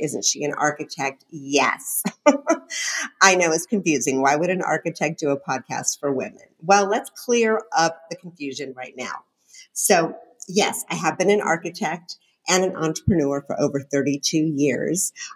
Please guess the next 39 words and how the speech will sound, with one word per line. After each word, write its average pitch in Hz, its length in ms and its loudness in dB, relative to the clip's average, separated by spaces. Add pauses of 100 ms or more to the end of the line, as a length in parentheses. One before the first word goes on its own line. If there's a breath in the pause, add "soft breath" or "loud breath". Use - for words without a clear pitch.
(160)
I 143 400 0 (100)
have, 139 420 -4 (360)
um, 131 280 -2 (100)
loved 165 520 4 (120)
this 147 260 -2 (120)
career. 156 320 -2
It 156 180 -8
has - 140 -4
been 135 220 -4
so 156 220 4
fulfilling. 139 800 -4
It's, - 300 -10 (540 soft breath)
it's - 180 2
a 135 220 2
passionate, 175 600 0
creative, 160 480 0
and 135 200 0
all-consuming 147 800 0
career 135 380 -2
in 135 180 -4
many 135 260 -2
ways. 131 520 -2 (600 loud breath)
And 208 220 6
I 196 220 4
knew 196 560 0
early 175 340 0
on, 139 460 0
at - 180 0
sixteen 233 540 0
years 170 200 -2
old, 131 320 0
I 151 120 2
decided 131 420 -2
I 120 80 -4
wanted 127 360 -4
to - 100 -2
be 127 280 -2
an 120 80 -4
architect. - 680 -6